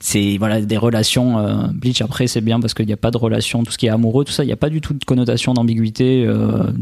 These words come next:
il est pote avec, euh, des nanas, des mecs, et cetera. Que ça soit des amis ou des ennemis, euh, bah, il rentre en, vraiment en profondeur avec eux, euh, des choses comme ça. Et ça, c'est un truc qui me parlait énormément, et sans pour autant, euh, changer ses convictions ou quoi que ce soit, quoi. C'était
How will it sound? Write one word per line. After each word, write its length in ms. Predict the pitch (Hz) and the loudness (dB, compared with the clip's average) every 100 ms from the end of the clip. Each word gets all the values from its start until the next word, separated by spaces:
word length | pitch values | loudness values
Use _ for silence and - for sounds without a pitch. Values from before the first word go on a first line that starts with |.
| - - - - | -4 -6 -6 -2
il 200 | 113 110 | -2 0
est 280 | 113 120 - | 0 0 -2
pote 300 | - 107 - | 0 0 0
avec, 320 | 110 - - | 0 -2 -4
euh, 80 | - | -2
des 100 | 107 | 0
nanas, 460 | 107 113 113 120 | 0 0 0 -2
des 100 | 120 | -2
mecs, 240 | 113 - - | -2 -4 -4
et 40 | 123 | -8
cetera. 340 | - 117 151 - - - - - - - - - | -4 -2 -2 -6 -18 -20 -20 -20 -20 -20 -18 -4
Que 80 | 127 | -2
ça 100 | 123 | 0
soit 220 | - 127 | 0 0
des 180 | 131 131 | 2 2
amis 160 | 135 | 2
ou 60 | 139 | 2
des 200 | 131 127 | 2 2
ennemis, 340 | 127 139 143 | 2 4 4
euh, 140 | 135 113 | 2 2
bah, 100 | 110 | 0
il 80 | 113 | 0
rentre 240 | 117 127 | 0 -2
en, 60 | 117 | -2
vraiment 340 | 113 131 147 | 0 2 2
en 60 | 139 | 0
profondeur 540 | 135 127 131 131 113 | 0 0 2 2 2
avec 340 | 117 113 - | 0 0 0
eux, 100 | 135 131 113 | 0 2 0
euh, 40 | |
des 120 | 110 | -2
choses 220 | 107 113 - | -2 -4 -4
comme 160 | 120 | -6
ça. 200 | 110 151 156 - - - | -6 -6 -8 -18 -20 -10
Et 60 | 107 | -2
ça, 120 | 131 | 0
c'est 80 | 143 | 0
un 60 | 120 | -2
truc 160 | 139 | -2
qui 80 | 131 | 0
me 80 | 117 | 0
parlait 320 | 107 107 113 - | 0 0 -2 0
énormément, 520 | 143 143 127 135 160 - | 0 2 2 0 0 -2
et 220 | 117 117 - | -4 -4 -10
sans 640 | - - - - 156 165 | -16 -12 -8 -2 0 0
pour 260 | 156 - 143 | -2 -2 0
autant, 580 | 143 131 151 160 151 123 | 0 0 0 2 2 0
euh, 640 | 123 127 - - 135 127 123 | 0 -2 -2 -2 -2 -2 -4
changer 400 | - 131 127 143 | -2 0 0 -2
ses 180 | - 135 | -2 -2
convictions 680 | 139 135 127 - 156 160 156 | 0 0 -2 -2 0 2 2
ou 40 | |
quoi 160 | 131 127 | 0 -2
que 60 | |
ce 100 | - | -4
soit, 220 | 127 120 | -2 -2
quoi. 200 | 117 117 | -2 -4
C'était 260 | 110 - 117 | -6 -6 -8